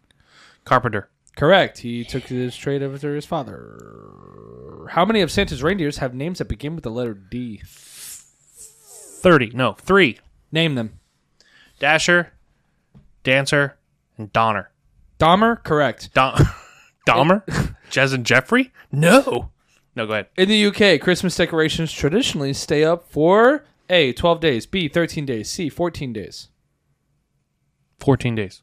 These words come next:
Speaker 2: Cor-, uh, not correct. Sorry, incorrect is
Speaker 1: Whoa.
Speaker 2: what I meant. On the twelve days of Christmas.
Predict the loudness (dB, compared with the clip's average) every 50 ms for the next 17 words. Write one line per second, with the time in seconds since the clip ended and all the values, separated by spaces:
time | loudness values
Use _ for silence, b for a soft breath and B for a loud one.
0 | _ _ _ 2 4 4 2 2 _ _ 4 4 6 6 6 6 4 2 0 -2
1 | 2 2 2 2 2 -2 -4 -4 -2 -2 -4 -6 -6 -2 -2 0 0 -2 -4 -6
2 | -6 -6 -6 -4 -4 -4 -4 -4 -6 -8 -10 -6 -2 2 2 2 2 0 -2 -6
3 | -8 -8 -8 -6 -6 -4 -2 -4 -4 -2 0 2 2 2 0 0 -2 -4 -2 -4
4 | -4 -4 -4 -4 -4 -4 -6 -8 -10 -12 -12